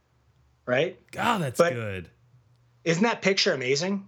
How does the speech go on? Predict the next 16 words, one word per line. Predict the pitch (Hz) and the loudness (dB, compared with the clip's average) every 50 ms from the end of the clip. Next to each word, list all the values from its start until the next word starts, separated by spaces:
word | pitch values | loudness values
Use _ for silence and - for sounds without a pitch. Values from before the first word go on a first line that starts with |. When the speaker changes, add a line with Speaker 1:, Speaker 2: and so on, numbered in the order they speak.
| _ | _
Speaker 2:
Yeah. | - - 110 147 214 269 277 139 | -14 -8 -6 -4 -4 -2 -2 -2
Speaker 1:
And | 110 156 | 0 2
that's | 185 185 175 - - | 0 0 0 -4 -4
literally, | 175 180 190 196 196 196 190 185 185 170 | 0 2 2 2 2 2 0 0 -2 0
that's | 151 170 170 165 - - | 0 0 0 0 -2 0
like | 180 165 156 151 - - _ - | 0 0 0 -2 -6 -16 _ -6
a, | 151 143 143 143 143 135 | -4 -4 -4 -2 -2 -2
a | - | -2
snapshot. | - - 147 143 151 165 160 - - 123 113 110 | 0 0 0 0 0 0 0 0 0 0 -2 -2
That's | - 131 - - - | -4 -4 -4 0 0
not | 156 147 147 151 151 - | 2 2 2 0 -2 -2
in | 147 143 151 | -2 0 2
a | 147 | 2
studio. | - - - 135 131 127 139 143 147 143 | 0 0 0 0 0 2 2 0 0 0
That's | 131 117 - - 147 | -2 -2 -2 0 0
not, | 135 127 139 131 - | 0 0 0 -4 -10